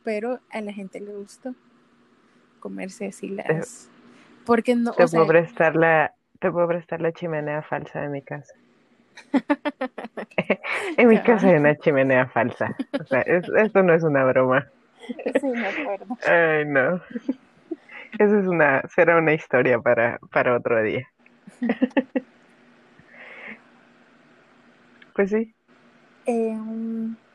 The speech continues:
Speaker 1: quiero ver qué más comí. Esas son, ah, mira, probé un lemon champ.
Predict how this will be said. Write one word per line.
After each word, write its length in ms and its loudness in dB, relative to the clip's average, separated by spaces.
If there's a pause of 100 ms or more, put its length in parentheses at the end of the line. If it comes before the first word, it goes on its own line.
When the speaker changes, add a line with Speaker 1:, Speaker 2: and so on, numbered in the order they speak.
(500)
Speaker 1:
quiero 260 -6
ver 280 -6
qué 160 -6
más 280 -8 (140)
comí. 360 -8 (2000)
Esas 340 0
son, 280 -6
ah, 520 -6 (220)
mira, 360 -12 (960)
probé 640 -10 (540)
un 340 -4
lemon 400 -10
champ. 480 -14